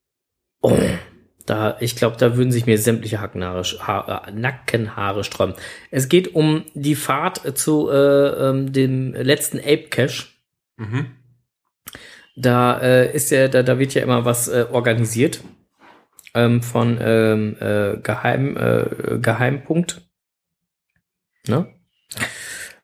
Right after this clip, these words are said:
Speaker 1: Und, äh, da wurde die Anmeldefrist, die war ja letztendlich beendet, weil die Fahrt ja schon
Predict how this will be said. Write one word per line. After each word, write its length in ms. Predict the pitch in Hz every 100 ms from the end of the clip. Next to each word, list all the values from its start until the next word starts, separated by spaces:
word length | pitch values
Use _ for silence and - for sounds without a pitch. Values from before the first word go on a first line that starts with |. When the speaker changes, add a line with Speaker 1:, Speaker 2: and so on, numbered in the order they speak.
| _
Speaker 1:
Und, 480 | 131 135 135 135 127
äh, 560 | 135 131 131 131 131 131
da 360 | 135 143 139
wurde 220 | 139 143 139
die 140 | 98
Anmeldefrist, 760 | 143 170 120 120 - 160 160
die 100 | 135
war 140 | 127 131
ja 280 | 135 123 -
letztendlich 640 | 131 131 135 139 131 -
beendet, 540 | 123 131 131 147 160
weil 200 | 127 127 127
die 240 | 131 127
Fahrt 300 | 123 127 139
ja 100 | 131
schon 480 | 127 127 123 123